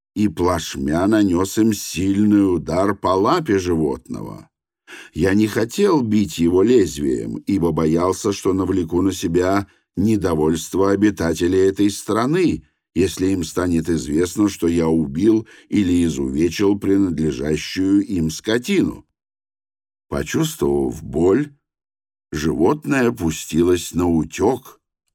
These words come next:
и завизжало так громко, что из соседнего поля прибежало целое стадо, штук около сорока,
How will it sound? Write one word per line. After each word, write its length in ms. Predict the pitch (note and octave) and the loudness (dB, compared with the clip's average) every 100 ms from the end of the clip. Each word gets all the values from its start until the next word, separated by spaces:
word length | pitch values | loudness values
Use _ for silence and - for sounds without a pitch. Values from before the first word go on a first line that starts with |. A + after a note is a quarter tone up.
| _ _ | _ _
и 140 | - F2+ | -6 -4
завизжало 1040 | D#2+ F2+ E2+ D#2+ C2+ D2+ G2 D3 F2 B1+ | 0 2 2 0 -4 -4 0 2 0 -4
так 320 | - E2+ C#2+ | -4 -4 -4
громко, 760 | - C#2+ F#2+ G3 C#3+ - - - _ _ _ _ - | -6 -2 2 2 -2 -6 -12 -14 _ _ _ _ -20
что 240 | - E2 | -4 0
из 200 | E2 D#2 | 0 0
соседнего 840 | - D#2+ D#2+ G#2+ A#2 F2+ D#2+ C2 A#1+ | -4 -4 -2 0 0 0 0 -2 -8
поля 460 | - G#2+ C#3+ G2+ | 0 2 4 2
прибежало 760 | - D#2 D2+ C2+ - D#2 F#2 G2 | 0 -2 -2 -4 -4 0 2 0
целое 540 | - F2 F#2 G2+ G#2 | -2 -2 0 2 2
стадо, 720 | G2 - D3+ D#3 A#2+ D#2+ - _ _ _ - | 0 -4 0 2 0 -2 -6 _ _ _ -16
штук 520 | - - G2 A#2+ C#3 | -14 -2 0 2 2
около 340 | A#2 B2+ C#3 | 0 2 0
сорока, 840 | B2+ D3 D3 D#3+ D#3+ G#3 F3 D2 | 0 -2 -2 -4 -4 -2 -2 -4